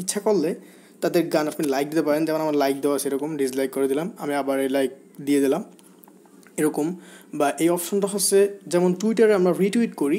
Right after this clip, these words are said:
এরকম একটা অপশন যে আপনি তাকে ফলো করে রেখেছেন বা আপনি তার গানটা আপনার প্রোফাইলে ছেড়েছেন। আর হ্যাঁ, এইটা হলো আমার প্রোফাইল। আর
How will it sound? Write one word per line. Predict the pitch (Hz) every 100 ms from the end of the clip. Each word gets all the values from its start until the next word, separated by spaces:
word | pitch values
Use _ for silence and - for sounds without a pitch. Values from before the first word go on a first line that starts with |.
| 240
এরকম | 165 160 165
একটা | 160 160 160
অপশন | - 160 220
যে | 170 151
আপনি | 156 156
তাকে | 151 143
ফলো | 160 156
করে | 147 135
রেখেছেন | 135 - 202
বা | 156 143
আপনি | 156
তার | 151
গানটা | 139 147 147 131
আপনার | 160 151
প্রোফাইলে | 156 151 135 131
ছেড়েছেন। | 123 123 - - - -
আর | 147
হ্যাঁ, | 143 -
এইটা | 214 240
হলো | 180 160
আমার | 135
প্রোফাইল। | 123 - - - - - - - - - - - - - - - - - - - - - -
আর | 170 165